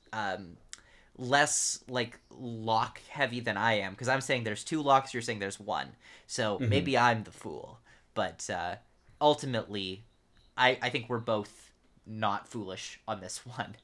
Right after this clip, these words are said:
Speaker 1: Uh, it's, it's the people who think Argentina nineteen eighty-five is a lock. It could still get in, but it's not a lock. It's not at
Speaker 2: Yeah,
Speaker 1: all
Speaker 2: I
Speaker 1: a goddamn lock.
Speaker 2: I would say to everyone out there, just go with your gut on this category. Pundits
Speaker 1: Absolutely.
Speaker 2: will say Argentina, they'll say E O, they'll say Joyland, they'll say Bardo,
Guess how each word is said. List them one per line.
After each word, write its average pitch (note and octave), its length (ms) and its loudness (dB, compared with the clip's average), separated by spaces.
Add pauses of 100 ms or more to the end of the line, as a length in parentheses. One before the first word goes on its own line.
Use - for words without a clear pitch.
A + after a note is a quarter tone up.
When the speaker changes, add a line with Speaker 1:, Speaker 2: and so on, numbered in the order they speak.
(360)
Speaker 1:
Uh, F#2+ 380 0
it's, - 440 -4
it's B2 380 -4
the C#3 100 -2
people B2+ 340 0
who B2 120 -2
think A2+ 180 -2
Argentina F#2 480 -4
nineteen F2+ 360 -14
eighty-five F#2 500 -6
is A2+ 100 -12
a A#2 60 -6
lock. D#3+ 480 4 (320)
It G#3 100 2
could D4 160 0
still C4+ 240 8
get C4+ 140 8
in, E3+ 260 4 (220)
but A#2+ 120 -2
it's - 180 -10
not D3+ 200 6
a C#3 40 6
lock. F#2+ 420 -4 (180)
It's A#2 180 -10
not A#2 240 4
at A2+ 140 -2
Speaker 2:
Yeah, A#2+ 200 4
Speaker 1:
all G#2+ 280 8
Speaker 2:
I G2+ 40 -2
Speaker 1:
a - 20 -20
goddamn F2+ 460 -8
lock. - 340 -14 (580)
Speaker 2:
I C#3 120 8
would C3+ 160 6
say C3 140 4
to A#2+ 80 8
everyone A#2+ 260 6
out A2 180 4
there, G#2+ 120 4
just G#2+ 220 -2
go E3+ 160 8
with F#3 100 2
your A2+ 120 4
gut G2 260 4
on F#2+ 100 0
this F2+ 140 -2
category. E2+ 680 0
Pundits C3 400 2
Speaker 1:
Absolutely. - 20 2
Speaker 2:
will A2 140 0
say G#2 360 8
Argentina, G#2+ 640 4
they'll G#2 140 4
say G2 280 -4
E B2+ 200 0
O, A2+ 160 6
they'll G2 140 0
say F2 160 -4
Joyland, A#2 400 2
they'll G2+ 120 4
say F2+ 160 -2
Bardo, A2+ 600 8